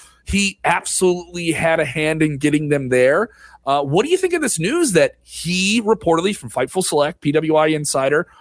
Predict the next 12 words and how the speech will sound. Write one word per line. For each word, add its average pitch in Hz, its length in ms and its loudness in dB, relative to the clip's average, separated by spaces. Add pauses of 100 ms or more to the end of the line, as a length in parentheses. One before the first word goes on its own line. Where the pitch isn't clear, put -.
are 127 60 -2
now 190 120 4
saying 214 280 -4
that 165 200 -2 (120)
it's - 140 -6
not 359 240 4 (100)
certain, 147 580 0 (240)
but 143 120 -2
he 262 80 2
could 403 140 0
be 403 100 -6
done 196 260 2